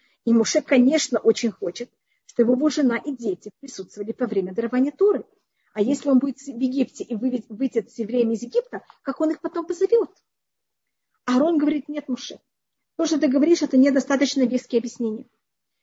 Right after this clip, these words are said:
Если ты будешь женой и детьми, фараон сможет ими шантажировать. Он их сможет взять там в плен, он их что-то сможет мучить. Ты не будешь свободным человеком.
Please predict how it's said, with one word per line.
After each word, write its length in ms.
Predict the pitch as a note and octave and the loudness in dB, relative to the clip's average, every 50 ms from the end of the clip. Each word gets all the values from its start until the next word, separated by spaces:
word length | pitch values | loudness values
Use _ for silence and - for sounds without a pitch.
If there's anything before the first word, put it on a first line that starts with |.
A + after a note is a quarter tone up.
| _ _ | _ _
Если 260 | G#3+ B3+ E4 - E4+ | -2 -2 0 0 0
ты 100 | - E4 | 0 0
будешь 260 | C#4+ D#4+ D4 D4+ C#4 C4+ | 2 2 2 2 2 4
женой 260 | C4+ C4+ C4+ C4 B3+ | 4 6 6 6 4
и 40 | G#3 | 2
детьми, 340 | A3+ A3 - - D4 G4 C5 - - _ _ _ _ _ _ _ _ _ _ _ _ | 0 -6 -8 -4 -4 -4 -4 -6 -10 _ _ _ _ _ _ _ _ _ _ _ _
фараон 400 | _ C#4+ C#4+ C4 C#4+ E4 F4+ E4 | _ 0 0 2 2 0 0 -2
сможет 440 | - - C4+ D4 D4+ D4+ C#4+ - - | -4 -4 -4 -2 -2 -4 -4 -6 -6
ими 140 | C#4+ C#4+ | -4 -2
шантажировать. 800 | C#4+ - - C#4 C4 C#4 B3+ - A#3+ G3+ - - _ _ - - _ _ _ _ _ _ _ _ - | -2 0 0 0 0 0 0 0 -2 -2 -2 -6 _ _ -20 -20 _ _ _ _ _ _ _ _ 0
Он 160 | D4 D#4 E4 | 2 2 2
их 100 | D#4+ B3+ | 0 -2
сможет 340 | - B3 C4+ D4+ D4 D4+ C4 | 0 0 0 2 2 0 0
взять 440 | B3+ B3 A3+ C4 B3+ C4 C4+ B3+ - - _ | 0 0 0 0 0 0 -2 -4 -6 -10 _
там 180 | B3+ B3+ C4+ C4 | -2 -2 -2 -2
в 160 | - - - _ | -4 -8 -12 _
плен, 380 | A#3 G#3 G#3+ - - F#3 F#3+ - | -8 -6 -4 -4 -4 -6 -8 -6
он 140 | - B3+ C4+ | -2 -2 -2
их 80 | C#4+ - | -2 -2
что-то 300 | - - D4 C#4+ D4+ C4+ | -2 -2 -2 -2 -2 -4
сможет 440 | - - B3 C4+ C#4 C#4 C4+ - B3 | -2 0 0 0 2 0 0 0 2
мучить. 560 | A#3 A3+ B3 B3 B3 - - - - - _ _ _ _ _ _ _ | 4 4 4 4 2 0 -8 -14 -16 -20 _ _ _ _ _ _ _
Ты 100 | D#4 E4 | 0 2
не 100 | E4+ D#4+ | 2 2
будешь 260 | D4+ D#4 D#4 D4 - | 2 0 0 -2 -2
свободным 380 | - D4 B3+ C#4 C#4 C4 C4 B3+ | -2 -2 0 0 2 2 2 0
человеком. 520 | - - C4+ B3+ A#3+ - - - - | 0 -4 -6 -6 -6 -6 -8 -12 -18